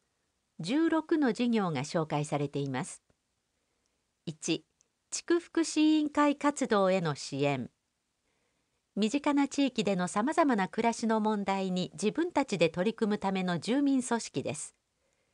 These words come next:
誰もが安心して住み続けられる福祉の街を作るために、住民の皆さんが互いに協力し、支え合い、サロンなどを開催しています。写真が二枚あります。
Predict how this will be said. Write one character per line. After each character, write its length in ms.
誰 220
も 140
が 160
安 200
心 280
し 80
て 140
住 160
み 100
続 280
け 160
ら 120
れ 140
る 100
福 220
祉 180
の 160
街 320
を 140
作 200
る 120
た 140
め 120
に、 220
住 220
民 160
の 120
皆 220
さ 160
ん 80
が 100
互 380
い 20
に 160
協 240
力 300
し、 320
支 140
え 260
合 80
い、 200
サ 200
ロ 140
ン 80
な 140
ど 160
を 40
開 200
催 240
し 100
て 80
い 100
ま 140
す。 160
写 200
真 260
が 120
二 160
枚 240
あ 80
り 100
ま 160
す。 180